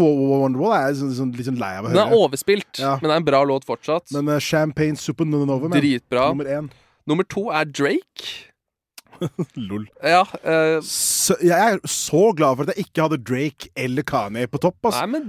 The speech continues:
Speaker 2: de lager bra musikk
Speaker 1: Men jeg synes
Speaker 2: for
Speaker 1: de to skivene de slapp i år var jo ikke så bra.
Speaker 2: Nei, eller de, de, de begynner å vokse mer og mer på meg, for å være ærlig.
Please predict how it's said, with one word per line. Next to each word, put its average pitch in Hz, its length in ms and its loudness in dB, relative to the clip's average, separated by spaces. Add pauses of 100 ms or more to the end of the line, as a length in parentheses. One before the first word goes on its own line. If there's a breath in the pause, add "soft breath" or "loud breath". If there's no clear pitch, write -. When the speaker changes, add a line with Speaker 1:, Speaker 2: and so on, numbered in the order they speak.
Speaker 2:
de 220 100 -6
lager 269 360 -2
bra 156 360 -8
musikk 151 80 -4
Speaker 1:
Men 202 100 4
jeg 175 100 2
synes 196 140 0
Speaker 2:
for 135 100 -10
Speaker 1:
de 185 160 2
to 202 200 0
skivene 147 300 0
de 165 100 0
slapp 151 200 0
i 165 80 2
år 180 120 4
var 123 180 2
jo 143 80 0
ikke 175 120 -4
så 143 140 2
bra. 143 160 4
Speaker 2:
Nei, 117 300 0
eller 175 180 0
de, 196 120 2
de, 190 120 -4
de 175 160 -6
begynner 170 260 -2
å 175 40 0
vokse - 220 -8
mer 113 140 -4
og 123 60 -4
mer 95 100 -6
på - 140 -8
meg, - 80 -16
for 113 100 -6
å 107 40 -8
være 104 200 -6
ærlig. 107 180 -10